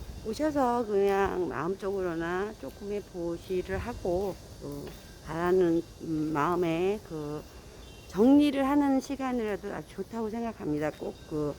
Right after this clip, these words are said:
어디에 의지한다는 것보다 본인 자신이 정리가 된다고 생각해요. 그래서 그런 거를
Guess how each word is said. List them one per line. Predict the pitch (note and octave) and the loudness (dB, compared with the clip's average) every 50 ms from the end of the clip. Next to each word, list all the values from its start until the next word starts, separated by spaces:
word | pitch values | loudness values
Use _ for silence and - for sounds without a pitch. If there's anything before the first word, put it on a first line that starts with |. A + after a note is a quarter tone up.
| - - - - - - - - | -10 -16 -16 -16 -16 -18 -14 -8
어디에 | - D#3 D#3+ F#3 G3+ | -4 -2 4 6 8
의지한다는 | F3+ F3 F#3+ F#3+ - C4 B3 A#3 A#3 G#3+ G3+ F#3+ F3+ | 8 8 6 4 4 0 0 2 2 2 4 4 4
것보다 | E3 F3 E3+ - C3+ C3 - G3+ A#3 G#3+ - - | 2 2 -2 -2 -4 -6 -4 -4 -4 -6 -6 0
본인 | - G#3 A3 B3 C4 C4+ B3 | 6 6 8 8 8 6 4
자신이 | A3 D3 D3+ - - G#3+ F#3+ F#3 F#3 F#3+ F#3 | 2 -4 -8 -4 0 2 4 6 4 4 2
정리가 | - D#3 F3 G3+ A#3 B3 B3 A#3+ G#3 | 2 2 4 4 6 6 4 2 2
된다고 | F#3 E3+ D#3 D#3 D#3+ D3+ D3 D#3 | 2 2 0 0 0 -2 -4 -4
생각해요. | G3 A3 A3+ - C#3 - - - C3 C3+ C#3 C#3 C3 - - - - - - - - - - - - - - - - - - | -4 -4 -6 -6 -8 -12 -12 -12 -10 -8 -10 -10 -12 -14 -18 -20 -20 -20 -20 -18 -18 -18 -18 -18 -20 -20 -20 -20 -20 -16 -8
그래서 | - G3+ G3 F#3+ - C4+ C#4+ D4 B3 - | -4 -2 -2 -2 -2 -2 -4 -4 -4 -6
그런 | - G#3+ F#3+ F#3+ F#3 F#3+ | -6 -4 -2 -2 -2 -2
거를 | F3 F3 F3 F3+ A3 A#3+ B3+ | -2 -2 -2 -2 -2 -2 -2